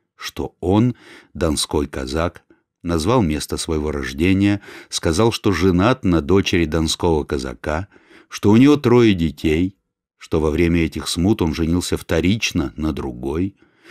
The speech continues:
что братья и племянники его служат в первой армии, что он сам в ней служил, участвовал в двух первых походах против Порты и прочее, и прочее.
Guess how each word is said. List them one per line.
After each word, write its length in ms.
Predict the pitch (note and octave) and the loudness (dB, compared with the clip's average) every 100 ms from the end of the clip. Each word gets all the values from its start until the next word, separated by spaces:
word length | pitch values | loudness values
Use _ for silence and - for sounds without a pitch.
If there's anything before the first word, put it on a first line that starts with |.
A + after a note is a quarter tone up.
| - | -20
что 260 | - - F2 | -12 -2 -2
братья 460 | C#2+ F#2 A#2 - A#2 | 2 2 2 4 2
и 200 | - A2 | 4 0
племянники 720 | G#2 G#2+ A#2+ C#3+ C#3 B2+ - | 2 2 4 2 2 0 2
его 260 | A#2+ A#2 A#2+ | 4 6 4
служат 460 | - G2+ F2+ F2 | 2 2 2 -2
в 80 | - | -2
первой 400 | F2+ D#2 D2 C#2 - | -2 0 -2 -4 -4
армии, 560 | E2 F2 G2 G#2+ A2 _ _ - - - | -2 0 0 0 -2 _ _ -20 -20 -10
что 260 | - A2 | 0 4
он 100 | G#2 | 4
сам 360 | G2+ A2+ A2 E2 | 4 2 2 2
в 60 | |
ней 220 | E2 F2 D#2+ | 2 2 0
служил, 640 | - C#2+ C#2+ E2+ G#2 A2 - - - | -4 -8 -2 2 4 2 -2 -20 -10
участвовал 680 | - F#2+ - C3 - B2 A2 | -2 0 2 2 2 2 2
в 20 | |
двух 300 | F#2+ A2 A2+ | 4 2 0
первых 380 | - A2 G#2+ F#2 | 2 4 4 2
походах 540 | G#2 F#2 G#2 F#2+ F2 - | -2 -2 0 0 0 -2
против 460 | F#2+ F2 D#2+ - | 0 0 0 -8
Порты 560 | - G#2+ C#3+ A#2+ C3 B2+ | 0 2 2 2 0 0
и 240 | - D2+ | 0 -10
прочее, 960 | C#2+ - C2+ G2+ D3 D3 - A2 G#2+ - | -8 -10 -2 0 0 -4 -8 -6 -6 -8
и 100 | G#2 | -10
прочее. 800 | E2 - C#2 C2 - - A#1+ B1 | -10 -8 -8 -10 -10 -16 -16 -18